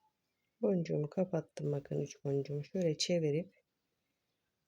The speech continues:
bir zincir çekerek aynı yere kapatıyorum bakın.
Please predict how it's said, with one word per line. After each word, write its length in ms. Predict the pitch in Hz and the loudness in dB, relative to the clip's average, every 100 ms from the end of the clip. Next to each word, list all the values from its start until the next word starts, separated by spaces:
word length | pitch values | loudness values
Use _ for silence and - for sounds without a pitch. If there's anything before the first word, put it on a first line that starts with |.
| _ 233 | _ 0
bir 120 | 214 | 2
zincir 360 | 165 147 143 | 4 2 0
çekerek 800 | 156 - 175 151 151 214 - - _ _ _ _ _ _ _ _ _ _ _ _ _ _ _ _ _ _ _ _ _ _ _ _ _ _ _ _ _ _ _ _ _ _ _ _ | -2 0 0 2 2 0 -4 -20 _ _ _ _ _ _ _ _ _ _ _ _ _ _ _ _ _ _ _ _ _ _ _ _ _ _ _ _ _ _ _ _ _ _ _ _
aynı 320 | 220 208 175 | 4 6 6
yere 500 | 156 151 147 226 233 - _ _ _ _ _ _ _ _ _ _ _ _ _ _ _ _ _ _ _ _ _ _ _ | 6 4 4 2 0 -10 _ _ _ _ _ _ _ _ _ _ _ _ _ _ _ _ _ _ _ _ _ _ _
kapatıyorum 760 | - 185 - 143 - 135 - 143 | 6 6 4 -4 -2 -4 -2 -6
bakın. 280 | 131 _ | -8 _